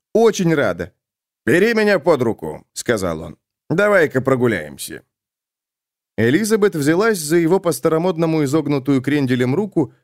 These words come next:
и повела сквозь толпу. Спустились по широким гранитным ступенькам, вышли на тротуар.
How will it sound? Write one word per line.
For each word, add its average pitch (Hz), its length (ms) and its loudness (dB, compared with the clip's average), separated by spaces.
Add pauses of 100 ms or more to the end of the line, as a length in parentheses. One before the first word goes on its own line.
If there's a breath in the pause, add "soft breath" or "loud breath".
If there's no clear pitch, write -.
(160 soft breath)
и 180 60 2
повела 170 400 2
сквозь 131 360 -2
толпу. 117 420 -4 (540)
Спустились 131 640 0
по - 120 -4
широким 113 480 0
гранитным 107 520 -2
ступенькам, 120 720 -4 (280)
вышли 180 380 0
на 170 140 0
тротуар. 131 500 -4